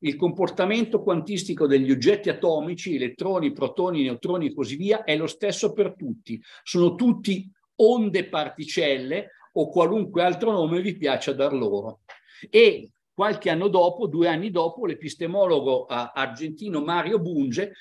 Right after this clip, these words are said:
propone questo nome per queste onde particelle. Dice: "Chiamiamoli quantoni, così non ci confondiamo. I quantoni sono gli oggetti della meccanica quantistica." Cos'è un quantone? Non lo possiamo capire.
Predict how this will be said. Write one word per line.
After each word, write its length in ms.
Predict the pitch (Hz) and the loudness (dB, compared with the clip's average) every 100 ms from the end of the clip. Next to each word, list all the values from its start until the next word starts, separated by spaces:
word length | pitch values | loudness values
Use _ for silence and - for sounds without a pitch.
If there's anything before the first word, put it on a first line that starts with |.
| _ | _
propone 560 | - 254 - 165 170 208 | 0 0 2 2 2 0
questo 340 | 170 160 196 | -2 0 0
nome 420 | 190 160 143 185 190 | 2 2 2 0 0
per 220 | 160 160 | -2 -2
queste 380 | 165 156 - 165 | -6 -6 -2 0
onde 320 | 147 156 151 | 0 -2 -2
particelle. 580 | 156 170 - 151 131 147 | -6 -8 -4 -2 -2 -6
Dice: 260 | 208 185 | -4 -4
"Chiamiamoli 600 | - 190 196 226 233 180 | -2 -2 0 0 0 -2
quantoni, 760 | - 160 147 - 139 113 117 113 - - | -2 -2 -2 -2 -2 0 -4 -6 -18 -8
così 280 | 165 147 208 | -2 0 0
non 180 | 208 180 | -2 -6
ci 120 | 175 | -8
confondiamo. 800 | 156 135 156 147 131 117 110 147 | -8 -6 -6 -4 -2 -2 0 -2
I 80 | |
quantoni 600 | 151 202 208 202 175 202 | 0 -2 0 2 2 0
sono 240 | 185 170 147 | -2 -2 -2
gli 120 | 135 | -2
oggetti 460 | 143 123 143 - 160 | -4 2 2 2 -6
della 160 | 160 | -6
meccanica 580 | 156 - 135 117 113 127 | -4 -6 -6 -6 -6 -8
quantistica." 640 | 143 143 107 92 104 101 - - - - - | -8 -10 -12 -16 -14 -14 -14 -18 -20 -14 8
Cos'è 320 | 214 220 165 | 8 8 0
un 140 | 131 | -2
quantone? 640 | 151 135 - 110 101 107 - _ - _ | -6 -6 -4 -4 -4 -10 -16 _ -20 _
Non 240 | 160 196 226 | 2 4 6
lo 140 | 233 | 4
possiamo 440 | 202 - 208 214 208 | 2 -2 -2 -2 -4
capire. 720 | 214 - 143 120 120 - | -6 -4 -8 -6 -6 -8